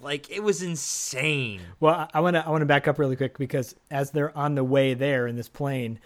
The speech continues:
Speaker 2: um,
Speaker 1: Mm.
Speaker 2: Spears is giving Nicole a speech about how no one likes him, and he needs, he needs her, he wants to hire her to do <laughs> P R for him, basically, which is really funny.
Speaker 1: Yeah, it, it is, but it's also,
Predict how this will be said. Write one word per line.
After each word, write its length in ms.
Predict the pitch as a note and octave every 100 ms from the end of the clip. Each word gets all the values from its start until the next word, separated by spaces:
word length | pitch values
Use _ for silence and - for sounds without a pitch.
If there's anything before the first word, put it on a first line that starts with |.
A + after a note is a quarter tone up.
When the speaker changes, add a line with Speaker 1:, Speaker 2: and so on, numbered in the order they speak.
| _ _ C3+
Speaker 2:
um, 520 | B2 A#2+ A2+ A2+ C3
Speaker 1:
Mm. 200 | C#3+ A2+ - _ _
Speaker 2:
Spears 300 | - F3 C#3
is 60 | D3
giving 240 | D3 C3
Nicole 320 | B2+ - C3+
a 40 | A#2+
speech 280 | - C#3
about 160 | C3+ B2
how 160 | B2+ A#2+
no 160 | C3
one 160 | C3 A#2
likes 300 | A2+ B2 -
him, 200 | G2+ G2 _ _ B2+
and 160 | A#2+
he 120 | B2+ C3+
needs, 380 | C3 A#2+ - -
he 140 | - C#3
needs 280 | C#3 B2+
her, 360 | C#3 C3 B2+ B2
he 160 | B2 D3+
wants 220 | D#3+ -
to 60 | B2
hire 260 | C#3 B2+
her 140 | B2 A#2
to 80 | A#2
do 140 | E3+
<laughs> 120 | D#3
P 200 | B3+ A3+
R 220 | F3+ E3+ D#3+
for 160 | D3
him, 240 | - D#3 C#3
basically, 800 | D#3 - A3 F3+ D#3+ D#3 B2 - - -
which 160 | D#3
is 140 | D#3 D#3+
really 200 | D#3 C3+
funny. 440 | - C3+ A#2+ G#2 _ _ _ -
Speaker 1:
Yeah, 100 | A3
it, 240 | G#3 - _
it 160 | A3 G#3+
is, 340 | C#4+ E4 C#4
but 200 | - A#3
it's 160 | A3+ -
also, 760 | - A3 C#4 C4 A3+ F3+ F3